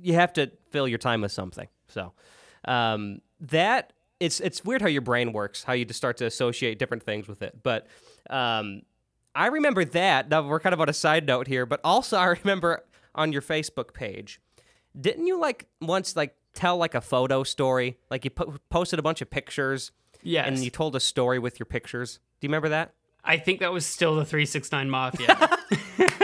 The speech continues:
Speaker 2: I think that was still us in mobster outfits. <laughs>
Speaker 1: Alex, get over it, okay? It was one time.
Speaker 2: I,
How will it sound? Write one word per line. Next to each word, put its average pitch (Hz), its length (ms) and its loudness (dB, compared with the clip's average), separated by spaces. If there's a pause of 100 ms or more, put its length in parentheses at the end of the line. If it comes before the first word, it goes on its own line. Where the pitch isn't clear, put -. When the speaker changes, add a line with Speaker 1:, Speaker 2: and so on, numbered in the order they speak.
(140)
Speaker 2:
I 247 380 2
think 220 180 4
that 220 140 8
was 208 140 4
still 190 280 2
us 180 260 6
in 180 100 2
mobster 151 580 2
outfits. - 640 0 (460)
<laughs> 359 440 -4
Speaker 1:
Alex, 143 360 2
get 160 140 4
over 143 260 2
it, 101 100 -2
okay? 147 280 2
It 131 40 2
was 127 140 0
one 151 180 4
time. 139 440 4
Speaker 2:
I, 156 60 -6